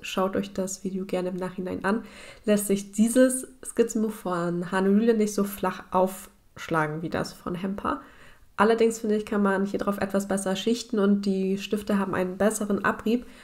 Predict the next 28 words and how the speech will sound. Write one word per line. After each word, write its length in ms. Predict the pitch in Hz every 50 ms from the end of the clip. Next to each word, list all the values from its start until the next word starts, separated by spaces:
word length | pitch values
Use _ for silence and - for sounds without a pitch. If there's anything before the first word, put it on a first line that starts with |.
| - - -
Heißt, 320 | 190 190 214 214 - -
die 280 | - 202 196 196 190 175
Skizzen 480 | 202 208 - - 226 233 - 226 214 202
wirken 640 | 202 190 165 - - 180 180 175 175 175 180 185 - -
gesättigter 880 | - 185 180 180 180 185 202 202 - 233 220 - - 208 202 196 - -
und 180 | - 180 180 170
man 140 | 190 185
kann 160 | 185 - 202 185
auch 100 | 190 196
ein 80 | 196
bisschen 220 | 190 190 196 196 185
mehr 100 | 185 180
Kontrast 480 | - - 175 175 - - 180 202 - -
aufbauen 640 | 202 202 202 202 - 196 190 202 208 208 - -
als 280 | - 185 180 180 - -
beim 440 | - - 175 175 175 180 175 175 175 -
Hemper 360 | - - 196 202 202 202 170 170
Skizzenbuch. 560 | - - - - - - 175 180 - - - - - _ _ _ _ _ _ _ _ _ _ _ _ _ _ _ _ _ _ _ _ _ _ _ _ _
Also 160 | - 208 202
man 120 | 202 196 196
muss 160 | 202 202 196
selbst 280 | 208 202 220 214 -
wissen, 460 | - 208 220 214 226 214 208 214 208 196 202 -
<laughs> 100 | - -
was 300 | 196 185 180 190 196 -
jetzt 320 | 190 190 196 - - -
für 160 | - - 196
einen 400 | - - 180 180 180 175 175 170